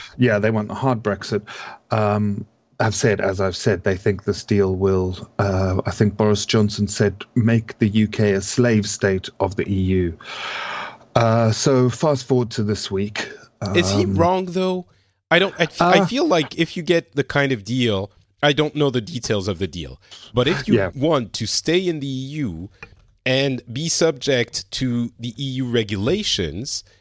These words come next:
Speaker 1: Mm-hmm.
Speaker 2: and not have a say in any way in what they are, I, I, again, I, I don't think the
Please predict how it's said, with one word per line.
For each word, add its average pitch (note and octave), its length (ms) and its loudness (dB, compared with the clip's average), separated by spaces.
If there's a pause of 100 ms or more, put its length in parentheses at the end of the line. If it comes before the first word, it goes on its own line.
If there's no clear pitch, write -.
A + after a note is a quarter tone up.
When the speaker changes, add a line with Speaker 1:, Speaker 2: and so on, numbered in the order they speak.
(160)
Speaker 1:
Mm-hmm. A2 180 0
Speaker 2:
and C#3 300 2
not D3+ 200 0
have C3 220 2
a C3 60 4
say B2 720 0
in A#2 220 -2
any E3 260 2
way F#2+ 280 -2
in A2 220 -4
what A2+ 180 0
they G2 200 0
are, C3 420 0 (880)
I, F#3 440 2 (320)
I, D3+ 100 0 (300)
again, C3 340 2
I, A#2 240 0 (100)
I G#2 120 -2
don't F#2+ 120 -2
think F2+ 200 -4
the F2+ 280 -6